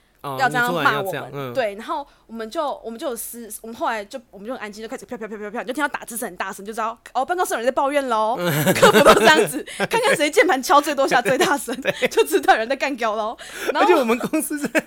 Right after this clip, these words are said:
Speaker 1: <laughs> 有一些新人来的时候，一开始键盘都敲超大声欸。是，哎，我，我打个岔，
Speaker 2: 好险。
Speaker 1: 我们真的是有公司新人来的时候，因为我们的客人也蛮鸡巴的，
Speaker 2: 嗯。
Speaker 1: 然后他真的是，我以为他在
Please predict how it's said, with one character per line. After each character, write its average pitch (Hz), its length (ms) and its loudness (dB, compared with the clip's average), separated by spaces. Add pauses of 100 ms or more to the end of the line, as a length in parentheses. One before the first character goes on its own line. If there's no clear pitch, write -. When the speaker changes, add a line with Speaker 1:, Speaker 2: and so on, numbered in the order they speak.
(200)
Speaker 1:
<laughs> - 400 -10
有 220 120 4
一 277 60 2
些 262 160 2
新 262 240 -4
人 220 180 4
来 180 140 2
的 185 120 0
时 202 80 -2
候， 220 60 4
一 233 40 2
开 202 160 -4
始 170 100 -6
键 190 180 0
盘 160 200 -2
都 196 120 0
敲 185 200 -2
超 170 240 -4
大 151 240 0
声 762 220 2
欸。 762 120 2 (460)
是， 311 240 -2 (300)
哎， 311 240 2 (680)
我， 240 160 6
我 233 80 4
打 226 180 10
个 277 80 6
岔， 277 160 4
Speaker 2:
好 330 60 4
险。 - 360 -8
Speaker 1:
我 294 140 2
们 320 120 4
真 392 160 8
的 370 140 8
是 359 240 4 (120)
有 254 180 0
公 339 260 2
司 349 240 2
新 349 260 2
人 247 220 2
来 208 160 2
的 226 80 -6
时 233 80 -4
候， 294 80 0
因 339 80 2
为 320 100 0 (140)
我 196 100 -6
们 190 140 -2
的 220 60 0
客 254 180 4
人 170 100 6
也 147 60 4
蛮 139 220 -2
鸡 - 180 -12
巴 147 240 -2
的， 139 80 -8
Speaker 2:
嗯。 302 320 0
Speaker 1:
然 240 100 -2
后 311 160 0 (320)
他 359 140 2
真 370 160 4
的 320 60 4
是， 359 260 2
我 311 100 4
以 339 80 8
为 262 80 8
他 277 120 6
在 339 160 2